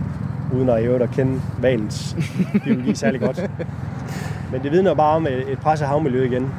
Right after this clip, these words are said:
Speaker 1: Men altså, positivt hatten på, så, så ja, vi har dem herinde. Det er nok meget, øh, de her sæsonfisk, som kommer ind med, det, lige nu er det nok brislinger. Brislinger og sild, som er herinde. Sammen med ma-, makreller og så videre.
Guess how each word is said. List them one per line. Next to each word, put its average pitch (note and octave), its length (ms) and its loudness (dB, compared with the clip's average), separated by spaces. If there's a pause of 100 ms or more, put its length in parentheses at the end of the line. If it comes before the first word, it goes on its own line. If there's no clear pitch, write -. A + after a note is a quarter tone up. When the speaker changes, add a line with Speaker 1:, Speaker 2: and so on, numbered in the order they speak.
(180)
Speaker 1:
Men A#2 120 0
altså, A#2+ 180 0 (540)
positivt D3+ 420 0
hatten C#3 200 2
på, D3 200 0
så, C#3+ 500 2
så - 160 -2
ja, C3+ 220 4
vi C3+ 120 -2
har D3+ 160 2
dem A2 120 -2
herinde. B2+ 260 -2 (920)
Det B2+ 60 -2
er B2+ 60 0
nok C#3+ 200 2
meget, C#3+ 400 4
øh, G#2+ 280 0 (540)
de C3+ 100 -2
her C3 180 2 (500)
sæsonfisk, D3+ 680 0
som A#2+ 200 -4
kommer B2+ 260 0
ind C#3+ 160 4
med, A#2 260 -2 (460)
det, B2+ 140 -4
lige D3+ 120 2
nu D3 100 4
er C#3 40 4
det B2+ 60 0
nok C#3+ 180 2
brislinger. B2+ 380 0 (1040)
Brislinger C3+ 380 2
og A#2 60 0
sild, E3+ 260 0
som A#2 240 -4
er B2 120 0
herinde. B2 280 0 (920)
Sammen A#2+ 280 -2
med A#2 80 -2
ma-, A2+ 40 -2
makreller B2 460 0
og G#2 100 -6
så B2+ 120 -6
videre. C3 260 0